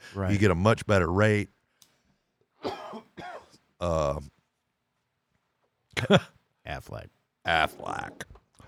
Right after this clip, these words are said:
Speaker 1: So we started
Speaker 2: Oh, what's in the bowl,
Speaker 1: <laughs> Yeah,
Speaker 2: Mike?
Speaker 1: just, we started hitting the ball before we started talking about it 'cause that's just who we is.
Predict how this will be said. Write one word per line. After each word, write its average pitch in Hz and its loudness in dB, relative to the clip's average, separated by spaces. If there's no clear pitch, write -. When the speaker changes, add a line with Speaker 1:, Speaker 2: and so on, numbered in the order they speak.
Speaker 1:
So - 8
we 151 10
started 143 10
Speaker 2:
Oh, 214 4
what's 175 -4
in 349 -6
the 208 4
bowl, 127 6
Speaker 1:
<laughs> - 4
Yeah, 196 6
Speaker 2:
Mike? - 2
Speaker 1:
just, 190 -2
we 151 6
started 143 10
hitting 135 10
the 110 8
ball 110 10
before 98 6
we 95 6
started 85 4
talking 82 2
about 73 -2
it 76 -8
'cause 73 -8
that's - -8
just - -2
who 151 4
we 131 4
is. 131 4